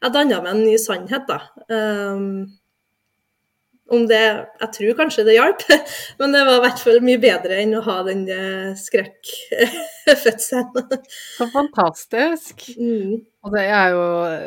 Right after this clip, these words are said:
Speaker 2: så imponert over all den innsatsen du har lagt igjen, og alt det du har gjort på egen hånd. Og,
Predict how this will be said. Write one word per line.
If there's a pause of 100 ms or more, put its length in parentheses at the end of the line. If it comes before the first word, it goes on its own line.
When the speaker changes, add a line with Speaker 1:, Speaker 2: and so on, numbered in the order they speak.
(120)
Speaker 2:
så
imponert
over
all
den
innsatsen
du
har
lagt
igjen,
og
alt
det
du
har
gjort
på
egen
hånd.
Og,